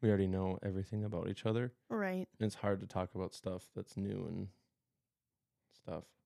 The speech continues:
Speaker 2: Yeah.
Speaker 1: I don't know. We'll have to think about it. Sit on it and think about it.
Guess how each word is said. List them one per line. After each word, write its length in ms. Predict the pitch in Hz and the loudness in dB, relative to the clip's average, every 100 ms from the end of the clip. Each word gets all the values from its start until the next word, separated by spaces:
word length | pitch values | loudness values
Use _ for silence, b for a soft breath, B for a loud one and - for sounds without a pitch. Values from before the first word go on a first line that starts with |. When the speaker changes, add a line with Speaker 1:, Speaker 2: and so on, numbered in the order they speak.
| _ - | _ 0
Speaker 2:
Yeah. 280 | 254 185 190 _ _ _ _ _ _ _ _ _ _ _ _ 135 | 2 2 -2 _ _ _ _ _ _ _ _ _ _ _ _ -2
Speaker 1:
I 40 | |
don't 180 | 98 - | 0 0
know. 140 | 104 - _ _ _ _ _ _ _ | -6 -6 _ _ _ _ _ _ _
We'll 100 | 120 | 2
have 80 | 123 | 4
to 80 | 120 | 2
think 220 | - 95 | 0 -2
about 220 | - 90 | -2 -4
it. 120 | 98 - - | -4 -6 -12
Sit 220 | - 120 | 0 4
on 180 | 120 113 | 6 4
it 60 | - | 2
and 80 | |
think 200 | - 92 | -2 -4
about 260 | 110 85 87 | -2 0 0
it. 140 | 92 | 0